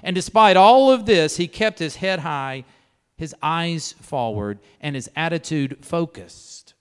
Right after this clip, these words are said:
on the mission ahead.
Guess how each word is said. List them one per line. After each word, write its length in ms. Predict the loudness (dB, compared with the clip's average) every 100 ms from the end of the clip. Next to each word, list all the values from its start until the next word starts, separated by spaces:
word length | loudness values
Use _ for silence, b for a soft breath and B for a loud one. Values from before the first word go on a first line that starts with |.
| -16
on 140 | -12
the 80 | -10
mission 640 | -10 -10 -12 -14 -18 -20 _ _ _ _ _ _
ahead. 600 | -20 -18 -18 -18 _ _